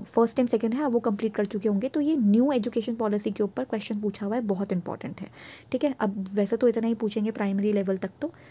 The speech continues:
तो ये चीज़ें कुछ थी जो इंपॉर्टेंट थी। मेरे ख्याल से आपको बहुत अच्छे से समझ आ गया होगा, क्योंकि मैंने भी बहुत अच्छा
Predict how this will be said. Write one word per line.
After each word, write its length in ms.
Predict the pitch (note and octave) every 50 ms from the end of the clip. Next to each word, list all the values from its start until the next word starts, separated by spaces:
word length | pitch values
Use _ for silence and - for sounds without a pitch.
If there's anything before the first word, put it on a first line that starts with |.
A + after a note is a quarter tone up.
| - - - -
तो 60 | A3
ये 200 | G3+ G3 B3+ D4
चीज़ें 320 | C#4+ - C4+ B3 A#3+ B3+
कुछ 220 | A#3+ - G3+ - -
थी 100 | - B3+
जो 120 | A#3 B3+ B3
इंपॉर्टेंट 500 | A3+ G3+ G#3 G3 F#3+ F#3+ A3 A3+ A3+ -
थी। 80 | C#4
मेरे 200 | C#4+ B3 A3 G#3
ख्याल 180 | G#3 G#3 G#3+ G3
से 100 | G3 A3+
आपको 160 | G#3+ G#3 -
बहुत 200 | G3+ G#3 G3+ G3+
अच्छे 160 | - - -
से 100 | G#3 A3+
समझ 260 | A3 A3 G3+ G3+ F#3+ G#3+
आ 80 | G3
गया 160 | F#3+ F#3+ G3+
होगा, 220 | G3+ G3 F#3 G3 B3+
क्योंकि 440 | D#4+ - - - - - G3+ A#3 A3
मैंने 300 | G3+ G#3 G3+ G3 A3 A3
भी 120 | A#3 B3+
बहुत 340 | A3 G3+ G3+ G#3 A3+ A3 - - - -
अच्छा 400 | - G#3+ - - - A#3 B3 C4+